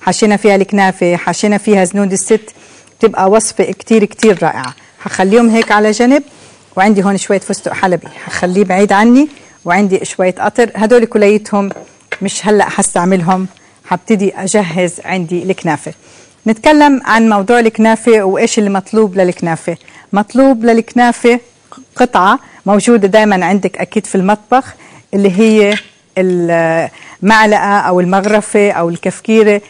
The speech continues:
زي ما بتحبوا تسموها سموها. أنا حاخد هاي المعلقة،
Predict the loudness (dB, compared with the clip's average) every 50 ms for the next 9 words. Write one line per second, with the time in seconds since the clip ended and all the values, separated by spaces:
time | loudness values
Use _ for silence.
0 | -18 -20 -20 -4 0 0 2 2 0 -2 -2 -6 -6 -4 -4 -4 -2 -2 -2 -2
1 | -2 -2 -4 -6 -4 -4 -2 -2 0 0 0 0 0 -2 -2 -2 -2 -2 -2 -2
2 | -2 -4 -6 -8 -12 -14 _ _ _ -20 -20 -20 -12 _ 0 2 2 2 2 2
3 | 0 0 0 0 0 0 0 -2 -6 -14 _ _ _ _ _ _ -20 _ _ _
4 | _ _ _ _ _ _ _ _ _ _ _ _ _ -18 -18 -18 -20 _ -2 2
5 | 2 4 4 4 2 0 0 0 0 -2 -2 -2 -2 -4